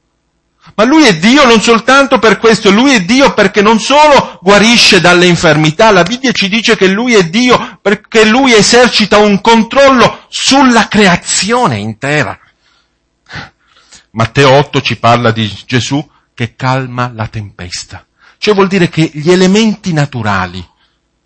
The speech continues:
eh, gli elementi naturali gli sono sottoposti. Lui go-, li governa, non solo la malattia, ma "Chi è costui?", dicono i discepoli appena vedono questo Gesù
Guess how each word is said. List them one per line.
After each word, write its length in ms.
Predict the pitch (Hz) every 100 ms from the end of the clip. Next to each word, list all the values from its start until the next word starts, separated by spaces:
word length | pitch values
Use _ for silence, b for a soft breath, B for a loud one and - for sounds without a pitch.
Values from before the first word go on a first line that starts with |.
| _ _ _ _ _ _
eh, 160 | 123 156
gli 160 | 135 160
elementi 460 | 170 180 202 185
naturali 680 | 147 139 123 98 87 85 87 _ _
gli 120 | - 160
sono 280 | 120 113
sottoposti. 760 | 135 160 - 156 165 156 - - _ _ _ _ _ _ _
Lui 280 | 160 208 156
go-, 120 | 156
li 280 | 151 170 220
governa, 760 | 185 165 185 190 156 120 101 b b -
non 220 | 226 220
solo 380 | - 240 247 214
la 160 | 160
malattia, 1000 | 139 139 127 - 185 202 170 120 - 175
ma 380 | 160 190 190 - - 160
"Chi 200 | - 269
è 180 | 294 294
costui?", 760 | 233 196 - 214 202 180 160
dicono 580 | 135 196 202 - 165 151
i 140 | 156
discepoli 680 | 147 151 - 180 170 160 135
appena 300 | 139 185 175
vedono 520 | 143 170 160 147 135 B B
questo 340 | 190 180 185
Gesù 480 | 143 196 - 156